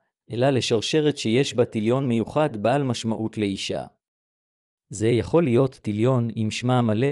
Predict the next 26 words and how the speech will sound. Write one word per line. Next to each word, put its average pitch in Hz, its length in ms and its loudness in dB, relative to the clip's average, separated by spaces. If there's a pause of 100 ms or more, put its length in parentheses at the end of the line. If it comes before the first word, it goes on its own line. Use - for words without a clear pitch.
או 139 80 -4
טיליונים 117 600 0
שמסמלים 120 640 -2
את 131 120 -6
מספר 151 360 -2
הילדים 113 480 2
שלה. 71 340 -8 (1040)
לסיום, 87 640 -2 (1000)
עד 98 200 -6
כאן 120 260 0
המדריך 107 500 0
המקיף 110 420 -4
שאפשר 139 460 0
לכם 120 300 -2
לדעת 117 460 0
מהי 127 360 2
המתנה 120 480 0
הטובה 120 400 0
ביותר 143 480 2
שתוכלו 143 540 0
להעניק 110 460 0
לאישה. 92 480 -4 (1040)
בשלב 117 480 0
זה 104 180 -2
יש 120 240 2
בידיכם 113 580 0